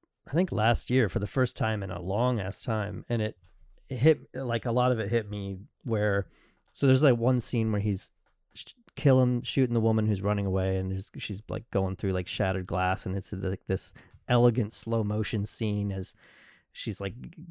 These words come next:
getting holes blown in her. And I just thought, "Oh, that's just about, like, he's watching this and, and starting to realize what he's actually doing." And then by the end, after Roy Batty dies and gives his, like, famous speech, he just,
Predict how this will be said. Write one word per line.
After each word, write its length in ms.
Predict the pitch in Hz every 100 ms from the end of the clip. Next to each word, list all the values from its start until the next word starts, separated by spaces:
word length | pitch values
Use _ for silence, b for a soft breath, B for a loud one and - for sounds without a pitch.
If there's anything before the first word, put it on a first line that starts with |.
| 170
getting 500 | - 110 104 113 120 - - -
holes 320 | - 110 104
blown 300 | 101 101 104
in 100 | 104
her. 140 | 107 B B B B
And 100 | 113
I 60 | 117
just 200 | 143 -
thought, 220 | 170 139 -
"Oh, 120 | 135
that's 220 | 131 156 -
just 180 | 175
about, 420 | 160 143 120 107 -
like, 140 | 107
he's 340 | - 139 139
watching 560 | 117 110 120 - 120 104
this 300 | 101 101 -
and, 240 | 107 104 -
and 140 | 117
starting 340 | - 127 113 104
to 80 | 90
realize 480 | 107 104 95 92 - -
what 160 | 120
he's 140 | 107 104
actually 380 | 98 - 104
doing." 440 | 90 104 101 90 98
And 100 | 117
then 100 | 143
by 140 | 131 113
the 180 | 110
end, 300 | 123 113 98 - b b b b b _ _ -
after 260 | 120 - 117
Roy 240 | 110 104
Batty 340 | 98 104 107
dies 360 | 98 98 95 95
and 120 | 92
gives 220 | 95 95
his, 260 | 107 95 -
like, 220 | 95 92 -
famous 320 | 110 95 87
speech, 340 | - 107 98 -
he 160 | 104
just, 340 | 95 104 -